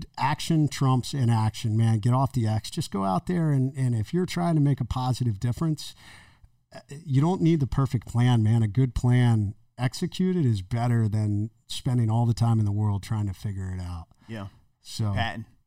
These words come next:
Speaker 1: Yeah.
Speaker 2: Yeah.
Speaker 1: Truth.
Speaker 2: Yeah, man.
Speaker 1: Truth. And so many people waste so much time.
Speaker 2: Yeah. So, um, all right. Well, what's the one thing, uh, in every person should do every single day?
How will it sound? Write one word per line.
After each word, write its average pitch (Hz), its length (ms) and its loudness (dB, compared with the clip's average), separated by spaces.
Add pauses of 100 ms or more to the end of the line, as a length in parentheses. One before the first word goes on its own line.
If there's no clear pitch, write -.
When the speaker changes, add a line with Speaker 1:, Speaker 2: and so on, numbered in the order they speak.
(520)
Speaker 1:
Yeah. 123 280 2 (640)
Speaker 2:
Yeah. 117 200 -4
Speaker 1:
Truth. 170 300 2 (180)
Speaker 2:
Yeah, 113 220 -6
man. - 80 -8
Speaker 1:
Truth. 156 320 -2
And 98 160 -10
so 135 140 0
many 131 180 4
people 131 280 -2
waste 104 280 -6
so 113 100 -8
much 107 260 -6
time. 113 240 -6 (160)
Speaker 2:
Yeah. 107 280 -8 (220)
So, 135 440 -2
um, 127 500 0
all 135 80 -4
right. 120 220 -4 (680)
Well, 123 440 0
what's 139 240 -4
the 156 120 -4
one 135 380 -2
thing, 127 600 -2
uh, 101 540 -2 (200)
in 131 180 -4
every 127 240 -4
person 123 320 -6
should 104 180 -10
do 107 140 -6
every 101 200 -8
single 92 260 -14
day? 73 300 -16